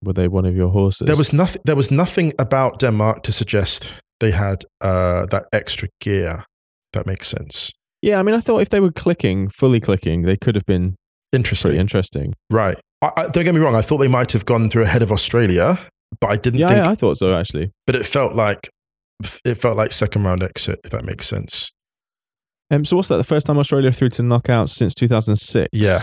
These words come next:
Speaker 2: which was their first time. So yeah, their second time in their
Speaker 1: So
Speaker 2: history.
Speaker 1: the second time through, and,
Speaker 2: Big deal.
Speaker 1: uh, back then Graham Arnold was Gus Hiddink's assistant.
Speaker 2: Wow, he learned well. Obviously, he
Speaker 1: He's
Speaker 2: learned
Speaker 1: back
Speaker 2: very
Speaker 1: for
Speaker 2: well.
Speaker 1: more.
Speaker 2: Amazing.
Speaker 1: He's back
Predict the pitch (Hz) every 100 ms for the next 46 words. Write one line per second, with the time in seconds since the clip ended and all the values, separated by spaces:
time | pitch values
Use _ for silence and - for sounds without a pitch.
0 | - - - 98 104 92 - 92 - 98
1 | 90 - 95 92 - 104 95 - 92 90
2 | 90 92 117 117 - 123 - 120 117 107
3 | - 110 92 87 92 98 98 101 - 98
4 | 101 113 117 110 107 120 113 110 110 104
5 | 101 104 98 - 110 - 113 107 - -
6 | 110 113 - - 58 - _ _ _ -
7 | 90 87 92 95 104 92 101 95 95 98
8 | - 87 87 _ - 101 98 101 98 98
9 | 101 107 123 87 - _ _ - 104 104
10 | 95 90 104 - _ - 123